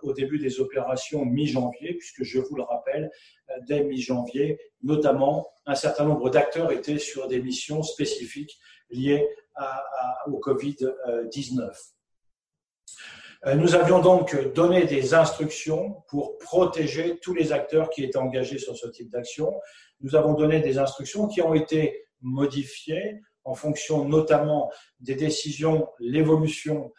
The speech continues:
euh, non seulement réglementaire mais scientifique, qui a été portée à notre connaissance par le directeur général de la santé. Et donc, nous avons fait évoluer les références techniques quant à l'utilisation des masques,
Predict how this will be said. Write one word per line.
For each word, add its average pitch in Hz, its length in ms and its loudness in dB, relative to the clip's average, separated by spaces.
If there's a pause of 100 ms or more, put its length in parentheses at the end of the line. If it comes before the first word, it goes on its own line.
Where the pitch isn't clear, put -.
(240)
euh, 117 80 -12
non 156 160 0
seulement 151 500 2
réglementaire 143 720 2
mais 117 120 -8
scientifique, 156 880 -4 (340)
qui 143 120 -4
a - 20 0
été 139 280 -2
portée 156 520 0
à - 80 -2
notre 127 300 -8
connaissance 127 640 -8
par 135 180 -4
le 123 160 -4
directeur 143 520 -4
général 120 460 -6
de 113 100 -18
la - 80 -14
santé. - 540 -6 (400)
Et 127 80 -2
donc, 156 260 0
nous 135 140 -2
avons 131 300 2
fait 123 400 -4
évoluer 143 720 0 (260)
les 123 160 -6
références 160 880 0
techniques 156 500 -2 (220)
quant 135 160 -4
à 135 120 -2
l'utilisation 139 800 -2
des 123 140 -4
masques, 139 380 0